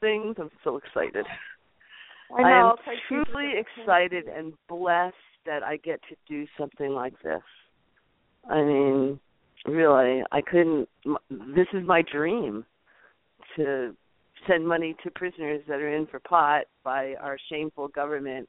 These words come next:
Speaker 1: who should have never done this to begin with. So
Speaker 2: For sure.
Speaker 1: that's all I have to say. I love you guys,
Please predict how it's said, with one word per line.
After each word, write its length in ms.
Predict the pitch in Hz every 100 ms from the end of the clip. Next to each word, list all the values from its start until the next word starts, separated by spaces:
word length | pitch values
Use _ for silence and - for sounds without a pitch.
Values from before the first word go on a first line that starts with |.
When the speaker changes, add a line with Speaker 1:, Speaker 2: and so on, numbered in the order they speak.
| 147
Speaker 1:
who 160 | 143 135
should 120 | - 139
have 100 | 131
never 320 | 139 143 139
done 220 | 127 123
this 100 | 131 -
to 80 | -
begin 320 | _ 117 104
with. 160 | - - _ _ _ _ _ - - _ _ _ _ _ _ _ -
So 200 | 240 202
Speaker 2:
For 220 | 190 185 190 196
sure. 280 | 180 170 175
Speaker 1:
that's 180 | 269 311
all 120 | 277
I 120 | 254
have 220 | 214 202
to 120 | 190 185 _
say. 460 | 175 165 165 160 156
I 140 | 180 180
love 340 | 180 175 170
you 120 | 170
guys, 380 | 165 156 156